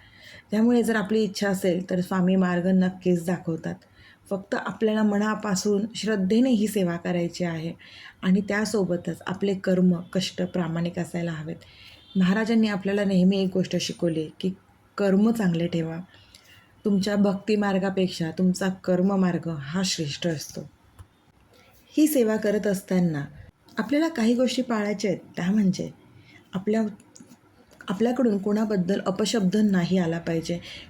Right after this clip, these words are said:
कुणासाठी आपलं, आपण वाईट चिंतलं नाही पाहिजे. खरं तर या सेवा करतानाच ह्या गोष्टी न करता त्या नेहमी आपल्या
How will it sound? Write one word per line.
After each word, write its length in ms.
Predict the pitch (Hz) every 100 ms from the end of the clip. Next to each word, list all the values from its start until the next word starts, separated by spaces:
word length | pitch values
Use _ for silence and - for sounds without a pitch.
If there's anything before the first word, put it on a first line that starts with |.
| -
कुणासाठी 440 | 214 220 226 226
आपलं, 320 | 214 185 202 208 -
आपण 340 | 190 214 214
वाईट 300 | 202 196 226
चिंतलं 380 | 240 196 185 175
नाही 180 | 170 160
पाहिजे. 380 | 170 160 165 160 - _ _ - -
खरं 220 | 202 233 226
तर 100 | 185 - - - - - -
या 220 | 202 240
सेवा 400 | - 214 202 233
करतानाच 480 | 240 233 233 233 226
ह्या 120 | 220
गोष्टी 300 | 214 185 240
न 160 | 214 214
करता 500 | 233 214 180 165 160
त्या 140 | 208 208
नेहमी 460 | 202 190 208 226 202 -
आपल्या 340 | 185 196 196